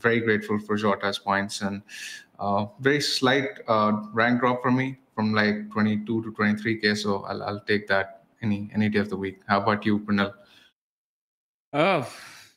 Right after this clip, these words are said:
Speaker 2: frustrating game week for me. Uh, I had, uh, I mean, a decent score, got sixty-three minus four. I got in Kane and Dean, both of whom didn't, uh, perform. I actually joined the boys at above average F P L for a live stream.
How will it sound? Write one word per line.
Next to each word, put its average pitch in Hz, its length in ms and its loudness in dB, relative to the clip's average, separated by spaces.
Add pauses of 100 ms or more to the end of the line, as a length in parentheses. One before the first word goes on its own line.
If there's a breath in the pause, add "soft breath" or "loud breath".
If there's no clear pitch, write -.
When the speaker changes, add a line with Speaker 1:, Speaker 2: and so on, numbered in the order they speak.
(240)
Speaker 2:
frustrating 190 400 2
game 143 200 0
week 139 160 -2
for 127 160 -4
me. 123 280 -2
Uh, 123 60 -6
I 110 840 -4
had, 107 360 -4
uh, 104 160 -6
I - 380 -20
mean, 131 100 0
a 120 60 0
decent 143 320 0
score, 131 400 0 (400 loud breath)
got 127 100 0
sixty-three 143 640 0
minus 123 420 2
four. 123 220 -2
I 120 60 0
got 113 200 0
in 131 140 -2
Kane 123 240 0
and 120 120 0
Dean, 120 300 0 (380 loud breath)
both 135 160 0
of 139 80 -4
whom 143 160 2
didn't, 131 260 2 (180)
uh, 113 180 -2
perform. 113 440 -2
I 113 120 -2
actually 123 360 -2
joined 120 260 2
the 127 60 2
boys 113 260 2
at 117 80 -2
above 117 220 0
average 110 300 2
F 104 160 -8
P 120 80 0
L 110 80 0
for 113 160 -4
a 107 40 0
live 104 240 0
stream. 110 380 -4